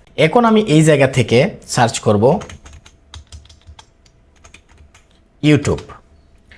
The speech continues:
ব্রাউজারে এসে আমি সার্চ করলাম YouTube। YouTube সার্চ করে YouTube-এ যে YouTube লেখা লিংক আছে, এটাতে ক্লিক করব।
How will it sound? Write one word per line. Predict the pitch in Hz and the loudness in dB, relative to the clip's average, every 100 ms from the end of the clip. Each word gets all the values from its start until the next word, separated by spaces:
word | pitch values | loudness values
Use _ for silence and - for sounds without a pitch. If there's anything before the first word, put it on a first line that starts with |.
| _ - | _ -2
ব্রাউজারে | 139 165 190 190 | 2 4 4 2
এসে | 180 185 | 2 2
আমি | 170 | 2
সার্চ | 160 151 151 | 0 -2 -2
করলাম | 165 160 165 | -2 0 0
YouTube। | 131 135 131 | -2 0 -2
YouTube | 107 139 170 | -2 -2 -2
সার্চ | - 156 147 | 0 -2 0
করে | 170 175 | 0 0
YouTube-এ | 143 156 175 180 | 0 0 2 2
যে | 151 135 135 | 2 0 2
YouTube | 147 180 151 | 0 2 0
লেখা | 143 156 | 0 2
লিংক | 135 139 139 | 2 2 0
আছে, | 135 165 | -2 -2
এটাতে | 123 135 139 | -2 -2 -2
ক্লিক | 131 127 - | -2 -2 -2
করব। | 120 127 170 | 0 2 0